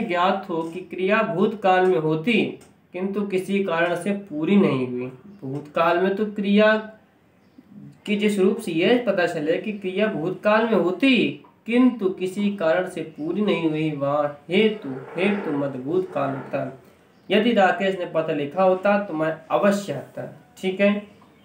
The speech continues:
काम भूतकाल में होना चाहिए, लेकिन क्या हुआ, किसी कारण से पूरा हुआ नहीं। राकेश ने पत्र लिखा होता तो मैं अवश्य आता बच्चों, ठीक है जी। Next अब आता है भविष्यकाल।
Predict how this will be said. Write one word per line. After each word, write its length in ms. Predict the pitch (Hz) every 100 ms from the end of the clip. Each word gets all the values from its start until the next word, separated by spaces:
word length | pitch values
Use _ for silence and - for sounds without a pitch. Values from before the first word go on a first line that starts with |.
| _ _ _ _ -
काम 280 | 151 202 190
भूतकाल 420 | 202 - 190 185
में 80 | 175
होना 180 | 208
चाहिए, 540 | 226 240 202 196 202 -
लेकिन 320 | 160 160 185 185
क्या 160 | 214
हुआ, 140 | 180 165
किसी 340 | 165 165 175
कारण 280 | 165 156 156
से 60 | 147
पूरा 260 | 143 147
हुआ 200 | 151 196
नहीं। 320 | 208 185 170 - - _ _ -
राकेश 440 | 143 147 180 180
ने 100 | 170
पत्र 300 | 165 160 160
लिखा 240 | 156 156 254
होता 400 | 240 233 196 139
तो 140 | -
मैं 180 | 135 131
अवश्य 320 | 135 202 208
आता 220 | 220 208 202
बच्चों, 320 | 196 - 190 190 _ _ - -
ठीक 180 | 196 269
है 220 | 277 - - _ _ _ _ _
जी। 220 | 147 151 139 131 - - _ _ _ _ _ _ _ _ _ _ _ -
Next 420 | 156 208 254 240
अब 100 | 214
आता 320 | 202 202 208
है 160 | 214 165
भविष्यकाल। 680 | 135 196 - 147 135 127